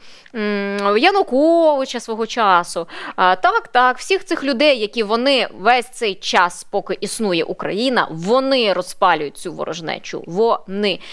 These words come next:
Якщо б вони не розповідали, як там їх десь ущемляють, їх рускоязичних, такого немає взагалі. Але тепер Україна має вчити, українці мають вчити українську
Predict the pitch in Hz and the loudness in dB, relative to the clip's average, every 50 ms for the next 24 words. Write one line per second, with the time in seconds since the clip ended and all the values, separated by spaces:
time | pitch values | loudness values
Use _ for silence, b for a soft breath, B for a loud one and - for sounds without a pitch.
0 | B B 240 - - - - - 311 277 202 196 185 185 233 269 269 269 254 202 | B B -6 -6 -6 -4 -2 0 0 0 0 -4 -2 2 2 2 2 2 0 -2
1 | 170 B B B B B - 196 226 226 254 294 294 285 294 - 269 254 254 269 | -4 B B B B B -4 0 2 4 4 4 4 2 0 0 0 0 0 2
2 | 233 247 214 175 170 170 175 196 240 269 - - 254 240 220 233 220 220 185 220 | 2 2 4 4 2 2 2 2 2 2 2 0 0 0 0 -2 -2 0 -2 -2
3 | 214 - - - 269 - - - - 254 220 220 214 214 208 180 - - - 180 | -4 -4 -6 -4 -4 -2 -2 -2 -2 0 0 2 4 4 4 4 4 2 -2 -4
4 | 165 220 277 311 302 - - - - - _ _ _ _ _ _ _ _ _ _ | -2 -2 -2 -2 -2 -6 -12 -20 -20 -20 _ _ _ _ _ _ _ _ _ _
5 | _ _ _ - 196 208 196 208 - - 208 220 214 - - - 196 180 196 208 | _ _ _ -4 -2 0 0 0 0 0 -2 -2 -2 -2 -2 0 0 2 2 0
6 | 190 175 160 - - - 156 - b b b b b b b b b b b b | -2 -4 -6 -6 -8 -10 -12 -14 b b b b b b b b b b b b
7 | _ _ _ _ _ _ _ _ _ _ _ _ _ _ - 302 311 349 381 349 | _ _ _ _ _ _ _ _ _ _ _ _ _ _ -4 0 2 2 2 2
8 | 339 381 294 311 311 339 320 277 262 247 220 180 156 160 - 165 - - 175 165 | 2 2 2 2 2 2 0 0 0 2 2 2 2 0 -2 -8 -8 -10 -4 -2
9 | 190 180 175 180 160 147 - - b b b b b b b b - 240 247 269 | -2 0 2 0 -2 -2 -4 -10 b b b b b b b b 4 4 6 4
10 | 262 269 240 - - - 320 349 370 320 - - 208 - - 226 220 214 196 170 | 4 2 -2 0 2 4 4 4 4 2 0 -4 -6 -4 -2 0 0 0 -2 -4
11 | 165 170 202 220 220 214 202 185 190 - - - - - - - - - - 185 | -4 -2 2 2 2 2 2 0 -4 -4 -4 -4 -4 -4 -4 -6 -8 -4 0 2
12 | 185 208 247 262 226 202 - 143 143 151 180 190 165 - - - - 156 - - | 2 2 2 2 0 -2 -6 -6 0 2 2 2 0 -2 -6 -8 -8 -8 -8 -12
13 | - _ 254 262 - - 214 190 190 180 196 226 226 202 - - - - 147 | -6 _ -2 -2 0 0 0 0 0 0 0 0 0 -2 -4 -8 -8 -8 -8